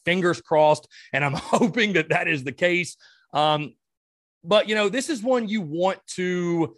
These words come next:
have a lot of fun at the Yard, man. J-, just have something to feel good about. Continue to keep positive momentum. You're coming off a big sweep.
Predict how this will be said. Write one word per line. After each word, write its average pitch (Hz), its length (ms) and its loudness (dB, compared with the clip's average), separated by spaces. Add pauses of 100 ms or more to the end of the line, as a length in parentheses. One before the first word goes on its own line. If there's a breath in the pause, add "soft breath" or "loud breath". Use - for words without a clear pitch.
(240 soft breath)
have 226 200 2
a - 20 2
lot 226 160 6
of 185 80 -2
fun 165 180 0
at 151 60 -4
the 117 80 -12
Yard, 104 300 -4
man. 98 200 -10
J-, 196 140 -4
just 185 220 -2
have 214 280 0
something 202 320 -4
to 165 60 -2
feel 147 180 0
good 139 200 2
about. 147 260 4
Continue 156 300 -6
to 180 80 -2
keep 175 240 -12
positive 151 260 0
momentum. 143 220 -2
You're 123 100 0
coming 180 300 0
off 170 100 2
a 160 60 -8
big 143 180 -4
sweep. 147 300 -4